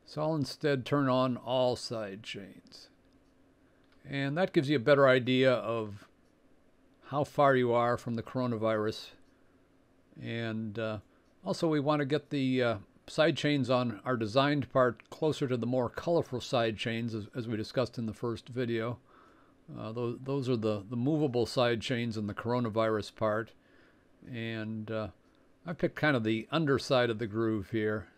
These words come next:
So I'm not feeling too good about that right now, actually. So let's just try a different position. And again, we're, we're not doing too badly in terms of the score. We're off a little bit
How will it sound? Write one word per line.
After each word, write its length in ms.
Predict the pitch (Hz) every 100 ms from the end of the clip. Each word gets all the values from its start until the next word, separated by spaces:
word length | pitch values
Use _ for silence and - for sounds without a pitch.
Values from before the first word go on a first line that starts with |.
| _ -
So 200 | 123 104 _ - _ _ -
I'm 100 | 170
not 160 | 156
feeling 320 | - 160 143 -
too 160 | 135
good 220 | 113 135
about 320 | 107 110 107 -
that 240 | 113 107
right 240 | - 107 95
now, 340 | 113 110 107
actually. 360 | 107 104 - 117
So 160 | -
let's 140 | 160 156
just 180 | 147 -
try 380 | 135 120 117 - _ _ _ _ -
a 80 |
different 380 | 113 135 - 117
position. 600 | 113 104 123 - 104 87 98
And 240 | 156 160 156
again, 300 | 147 170 143
we're, 120 | 147
we're 120 | 156
not 180 | 185 196
doing 220 | 190 160 -
too 160 | - 202
badly 400 | 165 151 147 139
in 100 | 110
terms 240 | 135 117
of 80 | 117
the 80 | 113
score. 380 | - 131 123
We're 280 | 123 117 117 101 139
off 160 | 147
a 60 | 139
little 200 | 131 120
bit 180 | 127